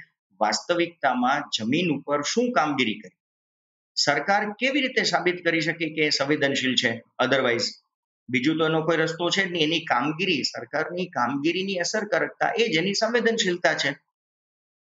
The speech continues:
તો અહીંયા સૌથી મહત્વનો મુદ્દો આવે છે કે સંવેદનશીલ સરકાર એટલે બે માંદા દર્દીઓને ફોન કરી દેવા એવું નહીં, એને સંવેદના ન કહેવાય,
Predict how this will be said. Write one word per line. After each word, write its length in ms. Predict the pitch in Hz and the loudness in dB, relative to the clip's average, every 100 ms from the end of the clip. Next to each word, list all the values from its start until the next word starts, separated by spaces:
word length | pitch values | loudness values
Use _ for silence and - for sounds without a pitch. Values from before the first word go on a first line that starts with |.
| _ _ _ _ _ | _ _ _ _ _
તો 60 | 185 | -2
અહીંયા 480 | - 151 196 220 214 196 | 0 2 2 0 0 0
સૌથી 280 | 175 175 | 0 0
મહત્વનો 420 | 170 160 160 165 147 | -2 0 0 0 0
મુદ્દો 260 | 139 131 | 0 2
આવે 240 | 123 113 110 | 2 2 -2
છે 160 | - | -6
કે 120 | 110 | -6
સંવેદનશીલ 720 | 117 123 127 151 170 175 180 | -6 -2 0 0 0 0 -2
સરકાર 480 | 156 147 143 185 180 | 0 0 0 0 0
એટલે 340 | 180 - 180 165 | 0 -2 0 -2
બે 240 | 143 160 | 0 0
માંદા 320 | 160 139 156 | 2 2 2
દર્દીઓને 520 | 160 151 151 165 170 | 2 0 0 0 0
ફોન 340 | 160 160 165 175 | 0 0 -2 2
કરી 220 | 165 165 | 0 2
દેવા 240 | 165 165 | 2 2
એવું 260 | 165 170 170 | 2 2 2
નહીં, 320 | 175 196 120 - _ _ 123 | 2 2 -2 -8 _ _ 0
એને 180 | 147 | 0
સંવેદના 580 | 170 160 160 165 160 180 | 2 -2 0 0 0 0
ન 160 | 175 196 | 2 0
કહેવાય, 360 | 190 165 127 | 0 2 2